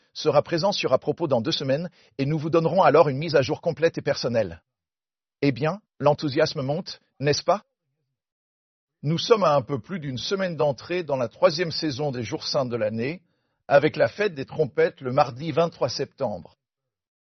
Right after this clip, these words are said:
Et je suis sûr que la fièvre de la fête s'empare de nous tous, alors que nous nous préparons pour ce moment fort de l'année. Ici au Texas, j'ai remarqué qu'il y a une fraîcheur dans l'air du matin que nous n'avions pas ressentie depuis longtemps.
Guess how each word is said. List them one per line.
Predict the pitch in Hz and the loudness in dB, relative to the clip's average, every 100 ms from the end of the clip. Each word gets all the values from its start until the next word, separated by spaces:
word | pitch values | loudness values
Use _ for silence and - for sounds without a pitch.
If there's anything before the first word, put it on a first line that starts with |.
| _ _ _ _ _ _ _ - | _ _ _ _ _ _ _ 2
Et | 165 | 4
je | 180 | 4
suis | - 247 | 2 -4
sûr | 208 - - | -6 -6 -4
que | 160 | 4
la | 135 | 4
fièvre | 117 - 190 147 139 | 4 2 0 2 0
de | 123 | 2
la | 113 | 2
fête | - 151 | 0 -2
s'empare | - 151 170 147 | 0 2 4 2
de | 131 | 0
nous | 127 120 | -4 -6
tous, | - 190 - - - - | -10 -12 -10 -10 -8 0
alors | 156 180 170 | 8 8 6
que | 160 | -2
nous | 156 | -4
nous | 147 | -6
préparons | - 202 180 131 165 185 | -4 0 2 4 4 2
pour | 165 - | -4 -6
ce | 135 | -4
moment | 143 156 139 | -2 0 -2
fort | - 151 | 2 0
de | 127 | 2
l'année. | 120 117 113 - _ _ _ _ _ _ _ _ _ _ _ _ _ _ _ _ _ | 0 0 -2 -12 _ _ _ _ _ _ _ _ _ _ _ _ _ _ _ _ _
Ici | 147 135 - | -6 -4 -2
au | 123 | -4
Texas, | 117 - - 135 185 - - _ _ _ | -4 -4 4 4 4 -2 -10 _ _ _
j'ai | 101 143 | 0 4
remarqué | 170 208 - - 247 | 6 6 4 0 -10
qu'il | - 131 | -4 -2
y | |
a | 117 | -2
une | |
fraîcheur | 113 175 170 - 170 123 | -2 -4 -2 2 2 2
dans | 113 | 2
l'air | 135 131 | 2 2
du | 113 | -2
matin | 104 - 151 180 | -4 -2 0 0
que | 180 131 | -4 -6
nous | 131 | 0
n'avions | 123 110 117 | 0 0 2
pas | 185 | 2
ressentie | 180 143 147 131 151 | 2 0 -2 -2 -8
depuis | 131 - 131 | -10 -8 -6
longtemps. | 113 - 80 | -6 -6 -10